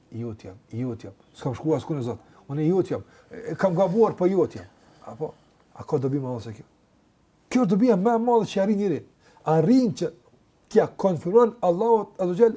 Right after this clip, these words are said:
robrin që e ka ndaj tij. Pastaj,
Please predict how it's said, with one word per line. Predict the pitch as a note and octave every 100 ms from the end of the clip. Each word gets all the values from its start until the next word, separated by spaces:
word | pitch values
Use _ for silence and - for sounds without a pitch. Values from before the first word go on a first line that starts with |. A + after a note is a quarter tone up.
| F3 E3+
robrin | E3+ G#3+
që | F3+
e | F3+
ka | F3
ndaj | D#3+
tij. | F#3 - _ _ _ _ _ _ _ _ _ _ _ _ _ _ _ _ _ _ _ _ _ -
Pastaj, | C#3 - D3